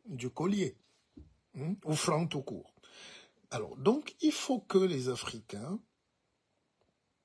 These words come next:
oui, mais les jeunes, je vois Christopher Chimi me demande que faire. Mais vous me demandez que faire, mais pour s'industrialiser, qu'est-ce qu'il faut faire ? Mais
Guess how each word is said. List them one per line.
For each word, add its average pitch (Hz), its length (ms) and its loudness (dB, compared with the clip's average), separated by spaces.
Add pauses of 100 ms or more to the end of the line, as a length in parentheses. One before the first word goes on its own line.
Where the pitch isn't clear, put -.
(2500)
oui, 202 320 0
mais 139 220 0
les 139 180 2
jeunes, 165 380 2
je 143 120 -2
vois 175 280 -2
Christopher 180 920 -4
Chimi 180 500 -4
me 180 80 -2
demande 180 380 -2
que 190 140 4
faire. 185 580 -6 (840)
Mais 156 240 -10
vous 226 140 -2
me 233 120 4
demandez 185 400 6
que 202 160 6
faire, 175 500 6
mais 165 260 6
pour 226 260 2
s'industrialiser, 175 960 4
qu'est-ce 180 220 -2
qu'il 175 120 0
faut 170 140 -2
faire ? 165 500 -4 (1600)
Mais - 120 -10